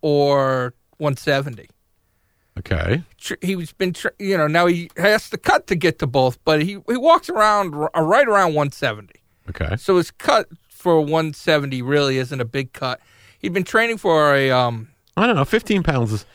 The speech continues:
Speaker 1: <coughs>
Speaker 2: fifty, if your natural weight's one seventy,
Speaker 1: For
Speaker 2: dropping to
Speaker 1: one fifty-five,
Speaker 2: one fifty-five, it's a
Speaker 1: one fifty-five, that's a big jump, but
Speaker 2: That's a big jump.
Speaker 1: one seventy, when he fights at
Speaker 2: That's
Speaker 1: one seventy
Speaker 2: ten percent, that's
Speaker 1: lightweight.
Speaker 2: ten percent of your body weight. It's a lot.
Speaker 1: When he fight, fights at lightweight at one seventy,
Speaker 2: Yeah.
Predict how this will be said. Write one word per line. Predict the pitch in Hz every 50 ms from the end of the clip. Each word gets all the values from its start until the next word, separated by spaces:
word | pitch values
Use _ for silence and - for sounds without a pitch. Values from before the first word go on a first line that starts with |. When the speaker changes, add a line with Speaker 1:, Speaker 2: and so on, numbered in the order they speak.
| _ -
Speaker 1:
<coughs> | - - - -
Speaker 2:
fifty, | - 269 254 - 254
if | - 175 -
your | 240 240
natural | 233 220 202 226 - - 165 147
weight's | 143 135 135 131 -
one | 131 120 117 113
seventy, | - 123 113 113 107 107 95 95 95 95 -
Speaker 1:
For | - 226 214
Speaker 2:
dropping | 220 277 - 165 185 - 190 143
to | 139
Speaker 1:
one | 143 151 165 165
fifty-five, | - 175 160 - 147 139 - - 127 127 139 151
Speaker 2:
one | 233 294
fifty-five, |
it's |
a | 302 294
Speaker 1:
one | 294
fifty-five, | 285 - - 247 - - 233 202 175 165
that's | 202 240 - 240
a | 202
big | 175 202 190 175 147
jump, | - 175 156 156 - -
but | 175 175 156
Speaker 2:
That's | - -
a |
big | 135 139 113
jump. | 85 220 247
Speaker 1:
one | - -
seventy, | - - 226 214 208 202 180 160
when | 156 165 165
he | 165
fights | 156 - 190 190 190 -
at | - -
Speaker 2:
That's | -
Speaker 1:
one | - 156
seventy | 143 - - 170 160
Speaker 2:
ten |
percent, | - - 139 135
that's | - - - - -
Speaker 1:
lightweight. | - - 254
Speaker 2:
ten | 262 254
percent | 269 240 - 233 208 185
of |
your | 151 139
body | 120 131 120 117 104 92
weight. | 80 73 95
It's | 135 - -
a |
lot. | 170 143 107 80 - - -
Speaker 1:
When | 180 175 175
he |
fight, | 165 - - 185 185 180 - -
fights | - - 180 175 - -
at | 156 -
lightweight | 147 151 165 156 - 139 131 127 120
at | 127 139
one | 131 131 123
seventy, | - - - 160 139 135 131 120 110 113 107 107 110 - _ -
Speaker 2:
Yeah. | - 85 76 76